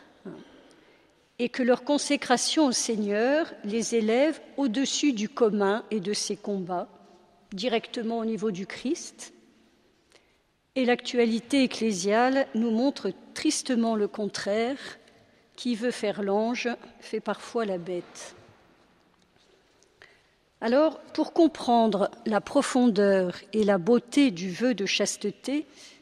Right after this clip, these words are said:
qui est bien plus qu'un vœu de simple continence, ce n'est pas simplement l'abstention des plaisirs charnels que Dieu a attachés à la fonction sexuelle.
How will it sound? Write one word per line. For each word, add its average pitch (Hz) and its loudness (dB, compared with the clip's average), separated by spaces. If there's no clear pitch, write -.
qui 269 0
est 262 4
bien 226 0
plus - 2
qu'un 226 -2
vœu 233 -2
de 214 -2
simple 247 -2
continence, 226 -2
ce - -8
n'est 214 2
pas 220 4
simplement 226 0
l'abstention 247 -2
des 202 -4
plaisirs 240 -2
charnels 220 0
que 269 -4
Dieu 233 -2
a 240 2
attachés 214 0
à 220 0
la 202 0
fonction 220 -6
sexuelle. 196 -6